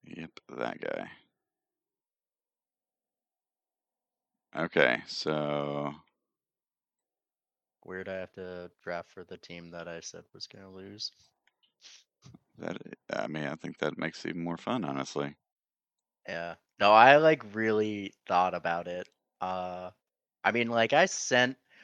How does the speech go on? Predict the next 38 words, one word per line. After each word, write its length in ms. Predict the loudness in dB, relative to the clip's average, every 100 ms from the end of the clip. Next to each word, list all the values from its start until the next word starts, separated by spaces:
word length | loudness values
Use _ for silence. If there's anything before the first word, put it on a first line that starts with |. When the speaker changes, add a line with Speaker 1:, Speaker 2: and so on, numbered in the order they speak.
| -6
Speaker 2:
what 140 | 4 8
I 120 | 8
sent 360 | 6 2 0 -2
you 380 | -4 -4 -6 -8 -6
is, 200 | -2 2
like, 500 | 2 0 -8 -14 _ _ _ _ _ -4
yeah, 400 | 2 4 4 0 _ _ _ _ _ -2
the 380 | 0 0 -2 -8 _ _ -12
research 520 | -8 -4 -4 -4 -6
and 120 | -8
whatnot, 460 | -6 -4 -2 -4 -4
but 120 | -2
then 180 | 0 6
I 100 | 6
Speaker 1:
Yep. 20 |
Speaker 2:
went 220 | 6 -2
into, 300 | -6 -8 -8 -4
like, 220 | -2 -2
a 60 |
little 200 | -2 -2
more 200 | -4 -6
detail 600 | -6 -10 -10 -4 -2 -2
and, 260 | -4 -6 -8
like, 340 | -8 -8 -10 -20 _ _ _ _ _ _ _ _
looked 320 | -4 -2 0 0
up 220 | 0 0
what 240 | -2 -2 -6 -8
certain 380 | -6 -4 -6 -4
counters 560 | 0 0 -2 -8 -8
were 260 | -6 -2 -2 4
to 100 | 6
Speaker 1:
Okay, 0 |
Speaker 2:
certain 380 | 6 2 0 2
Speaker 1:
so 60 | 8
I 220 | 8 8
Speaker 2:
champions. 0 |
Speaker 1:
have, 640 | 6 6 8 6 2 -8 -20 -20 -20 _ -6
uh, 720 | 4 6 8 6 4 4 0